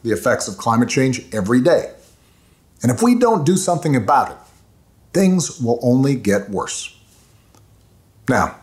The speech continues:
the easiest thing to do would be to throw up your hands and hope that somebody else solves the problem.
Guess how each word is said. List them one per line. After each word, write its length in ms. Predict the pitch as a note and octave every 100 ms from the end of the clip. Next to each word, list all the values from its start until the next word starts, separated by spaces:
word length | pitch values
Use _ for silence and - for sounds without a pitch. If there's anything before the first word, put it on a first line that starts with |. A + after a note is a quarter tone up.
| _
the 120 | G#2
easiest 360 | C3 F3+ G3 F#3+
thing 160 | F#3+ F#3+
to 100 | E3+
do 320 | C#3 C#3+ D#3+ F3
would 160 | B2 G#2+
be 80 |
to 80 | B2
throw 260 | - B2 D3+
up 100 | D#3
your 120 | D3+
hands 400 | C#3 C3+ D#3 C#3
and 100 | G#2
hope 360 | - F3+ - A#2+
that 280 | B2 B2 - _
somebody 440 | - A#2 A2+ C3+ G3
else 240 | F#3+ -
solves 280 | B2+ - -
the 80 | -
problem. 320 | F#2+ -